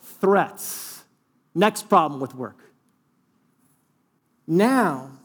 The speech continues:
because our relationship with God has changed, when we go to work, the earth now is this place that's scary. The, the, the creation is a terror to us. Remember in Genesis one,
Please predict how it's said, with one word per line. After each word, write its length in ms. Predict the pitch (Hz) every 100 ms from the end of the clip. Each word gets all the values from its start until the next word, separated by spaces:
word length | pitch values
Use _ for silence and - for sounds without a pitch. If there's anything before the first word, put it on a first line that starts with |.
| _
because 420 | 180 185 - 170 -
our 120 | 185
relationship 320 | 165 190 170 156
with 40 |
God 220 | 233 254
has 140 | 254 -
changed, 480 | - 190 185 170 -
when 160 | - 170
we 80 | 240
go 160 | 262
to 60 | 247
work, 580 | 233 262 247 233 - - _ _ _ _ _ _ _ _ _ _ _ _ -
the 200 | 190 247
earth 420 | 262 427 349 -
now 360 | 196 190 185 196
is 160 | 208
this 160 | 175 208
place 300 | - 262 277
that's 200 | - -
scary. 640 | - - - 226 302 302 - - _ _ _ _ _ _ _ _ _ _ _ _ _ _ _ _
The, 120 | 175
the, 200 | 220 208
the 120 | 220 214
creation 520 | - 233 294 226 240
is 120 | 190
a 60 | 196
terror 500 | - - 269 330 294
to 260 | - 170
us. 180 | 117 -
Remember 280 | 214 262 240
in 80 | 202
Genesis 400 | 226 247 240 175
one, 340 | 233 285 208